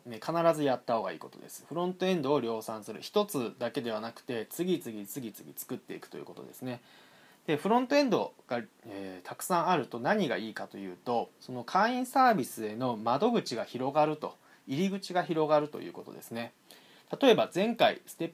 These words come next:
プ、えー、セールスレターですね、あの、の例を出したと思うんで、セールスレターで会員サービス作るならみたいな話をしたと思うんで、今回は、まあ、セールスレターの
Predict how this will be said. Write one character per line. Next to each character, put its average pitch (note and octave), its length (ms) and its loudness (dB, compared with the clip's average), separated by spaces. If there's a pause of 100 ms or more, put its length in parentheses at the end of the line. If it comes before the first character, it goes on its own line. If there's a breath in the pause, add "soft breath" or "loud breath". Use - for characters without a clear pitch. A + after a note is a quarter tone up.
プ、 E3 300 -6
え G2 360 -6
ー、 - 0 -
セ F#3+ 140 2
ー G#3 40 4
ル A3 60 2
ス A3 120 -2
レ A3+ 80 2
タ F3+ 80 4
ー E2+ 80 2
で - 60 -14
す - 60 -16
ね、 A#2 280 -8
あ G2+ 100 -12
の、 F#2+ 480 -10
の G#2+ 140 -12
例 B2 240 -2
を F#2 100 -8
出 A2+ 140 -2
し - 80 -6
た G#2 100 -10
と G2 140 -12
思 G2 280 -10
う D2 40 -16
ん F2 100 -14
で、 G#2 220 -6
セ - 160 -12
ー A2+ 40 -8
ル B2 120 -6
ス C3+ 100 -6
レ C3+ 80 -2
タ G2+ 200 -4
ー - 20 -6
で G2 80 -14
会 G#2+ 220 -10
員 G#2 60 -14
サ A2+ 120 -6
ー G#2+ 60 -6
ビ - 60 -18
ス - 160 -20
作 - 220 -14
る F#2+ 60 -10
な F#2 100 -8
ら F#2 160 -6
み D2+ 80 -20
た E2+ 140 -12
い - 20 -10
な E2 60 -12
話 G2 340 -10
を - 60 -12
し - 80 -10
た - 60 -12
と F#2 100 -12
思 A#2+ 160 -10
う - 20 -10
ん D3+ 60 -8
で、 E3+ 160 2 (120)
今 A#3 160 4
回 E3 120 6
は、 G2 60 -2
ま A2+ 100 -2
あ、 G#2 60 -4
セ C3 140 -4
ー C3 40 -2
ル C#3 100 0
ス D3 120 -4
レ D3 120 2
タ F#2+ 320 2
ー G#2+ 60 -18
の F#2+ 80 -14